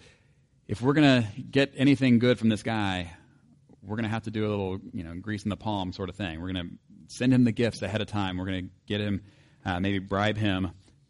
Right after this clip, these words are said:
to <sighs> let us have Simeon back." He didn't even say Simeon's name. He's still playing favorites. Like, "That other brother, what-, whoever his name is. Oh, and also Benjamin. Make sure Benjamin comes back." <laughs> Anyway, but it's,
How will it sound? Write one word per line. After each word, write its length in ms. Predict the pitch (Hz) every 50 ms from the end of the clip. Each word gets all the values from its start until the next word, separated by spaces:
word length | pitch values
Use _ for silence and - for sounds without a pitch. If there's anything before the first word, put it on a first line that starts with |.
| _
to 440 | - - 107 98 92 90 90 87 71 - _ _ _ _ _ _ _ _ _ _ _ _ _ _ _ _ _ _ _ _ _ -
<sighs> 840 | - - - - - - - - - - - - _ _ - 98 98
let 160 | 107 113 113
us 200 | 110 104 104 -
have 440 | 101 101 98 98 95 95 98 - - _ _ _
Simeon 380 | - - 147 151 147 139 131
back." 220 | 120 117 123 123 120
He 60 | -
didn't 120 | 123 98
even 100 | 87 -
say 140 | - 87 85
Simeon's 460 | 82 - - 87 87 80 78 78 -
name. 220 | 85 87 87 101 101
He's 100 | 90 95
still 160 | - - 98
playing 240 | - - 87 78 78
favorites. 300 | - 80 80 92 95 -
Like, 180 | 110 101 -
"That 240 | - 127 120 120 120
other 180 | - 123 127 135
brother, 340 | 117 117 120 117 123 120 110
what-, 160 | 110 113 117
whoever 360 | 117 110 113 110 110 107 98
his 180 | 101 110 104 104
name 200 | 104 95 92 95
is. 180 | 92 95 - -
Oh, 100 | 131 123
and 80 | 117
also 220 | 120 127 - 127 110
Benjamin. 360 | 110 104 95 87 85 78 76
Make 120 | 80 87
sure 140 | - - 98
Benjamin 300 | 90 98 87 - 80 76
comes 160 | - - -
back." 300 | - - - - - - -
<laughs> 40 | _ _ _ _ - - _ _ _ _ _ _ - - - _ _ _
Anyway, 420 | - 131 143 139 120 110 98 90 - - - _ _ _ _ _ _ _ _ _ _ _ _ _ _ _ _ _ _ _ _ _ _ - - _ _ _ _ _ _ _ _
but 140 | - 135 131
it's, 160 | 117 -